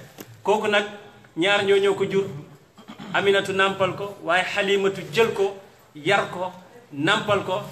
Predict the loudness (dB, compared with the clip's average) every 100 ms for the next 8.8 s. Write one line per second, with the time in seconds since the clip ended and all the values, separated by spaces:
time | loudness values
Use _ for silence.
0 | -18 -20 -10 -8 -2 0 0 0 0 0
1 | -2 -2 -4 0 0 2 0 -2 -8 -18
2 | -14 -4 2 2 2 2 2 0 -2 -4
3 | -4 0 2 2 -2 -14 -20 -20 -20 -6
4 | -2 0 0 -2 -6 -12 -16 -14 -10 -8
5 | -8 -10 -14 -16 -16 -4 2 2 0 -10
6 | -18 -8 -2 -2 2 2 2 0 -4 -2
7 | 0 2 4 2 4 4 4 4 4 0
8 | -8 -16 -20 -8 -2 -2 0 0